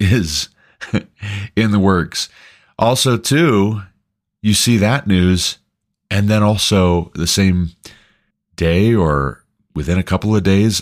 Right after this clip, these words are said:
as I'm reading the I R S, um, major hiring spree in the news, thirty F B I agents raid former President Donald Trump's Florida home,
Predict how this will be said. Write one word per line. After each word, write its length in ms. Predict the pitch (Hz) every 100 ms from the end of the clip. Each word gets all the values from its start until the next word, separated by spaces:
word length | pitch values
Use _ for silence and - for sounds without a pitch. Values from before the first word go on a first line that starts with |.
| -
as 180 | 82 78
I'm 220 | 90 92
reading 460 | 92 90 90 85 - -
the 140 | 82
I 160 | 85 85
R 140 | 90
S, 420 | 90 - - - _ _ _ -
um, 440 | 78 76 71 - _ _ _ _ _ - - _ _ _ _
major 360 | 82 90 95 -
hiring 500 | 117 104 104 104 104
spree 560 | - 104 101 113 127 101 _ _ _ _ _
in 100 | 95
the 80 | 95
news, 380 | 95 117 131 - _ _ _ _ _ - _ _ _ -
thirty 500 | - 127 127 131 113
F 200 | 113 -
B 120 | 107
I 180 | 104 110
agents 680 | 87 80 78 98 - - _ _ _ _ _ -
raid 520 | 95 95 98 90 87 - _ _ _ _ _
former 320 | - 98 95
President 480 | - 90 87 90 80
Donald 300 | 82 85 82
Trump's 560 | - 80 76 - - - _
Florida 380 | - 85 78 76
home, 400 | 90 76 76